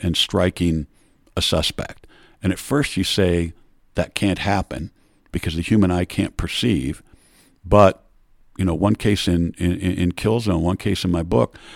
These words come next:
this officer fires five rounds and he sees four of them strike the suspect in the head, uh, i-, actually in the face. The fifth one he doesn't see. The reason the fifth one he doesn't see is because the fifth one hit the guy in the neck, and his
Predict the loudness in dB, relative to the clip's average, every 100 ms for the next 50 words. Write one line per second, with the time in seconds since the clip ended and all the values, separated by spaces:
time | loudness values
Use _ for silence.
0 | -20 -6 0 4 4 2 -4 -2 0 0
1 | -2 -4 0 0 2 4 4 2 0 -2
2 | -4 -4 -2 -6 -2 0 0 0 -4 -2
3 | 0 0 0 0 0 0 -2 -2 -6 -4
4 | -4 -4 -4 -6 -8 -16 -20 -20 _ -2
5 | 0 0 0 -2 -4 -10 _ -20 _ _
6 | -8 -4 -4 -2 -4 -2 0 0 -2 -2
7 | -2 -2 -4 -10 -14 -16 -10 -8 -2 -2
8 | 0 0 2 0 0 -2 -2 -4 -4 -4
9 | -6 -12 -20 -20 -20 -10 -4 4 4 4
10 | 4 0 0 -2 0 0 0 -2 -2 -2
11 | -2 -2 0 0 -2 -4 -6 -4 -4 -4
12 | -4 -4 0 0 0 -2 -2 0 0 0
13 | 0 2 2 2 -2 -16 -20 -20 -20 -16
14 | -4 -2 0 2 2